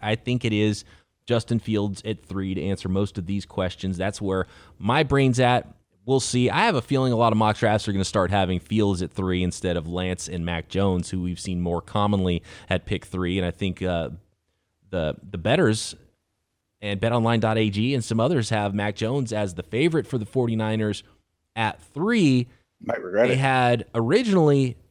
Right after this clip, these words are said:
Speaker 1: Trey Lance, I think, was the favorite. Then it went to Mac Jones. I'm willing to bet the next group of mocks we see, even from the national folks that had Mac Jones in there, we're gonna start to see a lot of Justin Fields at number three. That's just the way I feel about it. Um,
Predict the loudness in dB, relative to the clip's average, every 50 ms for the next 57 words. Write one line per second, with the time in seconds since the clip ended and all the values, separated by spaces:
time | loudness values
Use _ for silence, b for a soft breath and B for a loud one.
0 | _ _ _ _ _ _ _ _ _ _ -6 -2 0 0 0 0 0 0 0 0
1 | 0 0 0 2 0 0 0 0 -2 -2 -2 -6 -6 -2 0 0 0 2 2 0
2 | 0 0 -4 _ -12 -2 0 0 2 2 0 0 0 0 0 0 -2 0 2 2
3 | 4 6 6 6 6 4 2 2 0 -6 -14 -10 _ -4 -2 0 0 0 0 2
4 | 2 0 2 2 2 2 2 2 0 0 0 0 0 -2 -4 -8 -6 -4 -4 -2
5 | -2 0 0 0 2 0 0 -2 -2 -4 -4 -4 -4 -2 -2 0 0 0 0 0
6 | 0 2 0 0 2 0 0 0 0 -2 -2 -2 -4 -4 -2 0 0 0 0 0
7 | 0 0 2 4 4 4 4 2 -2 b b b b b _ _ _ _ _ _
8 | -4 -4 -4 -2 0 2 2 4 4 4 4 4 4 4 4 2 2 0 -2 -4
9 | -2 -2 -2 -2 -2 -2 -2 -2 -4 -4 -2 0 0 0 0 0 0 -4 -4 -4
10 | -6 -10 -8 -8 -10 -8 -8 -10 -12 -12 -12 -14 -14 -10 -6 -6 -6 -4 -4 -8
11 | -4 -4 -4 -2 -2 -2 -4 b b b b b b b -4 -4 -4 -4 -6 -8
12 | -8 -6 -6 -6 -6 -6 -6 -8 -10 -8 -4 -2 0 0 0 0 -2 -4 -6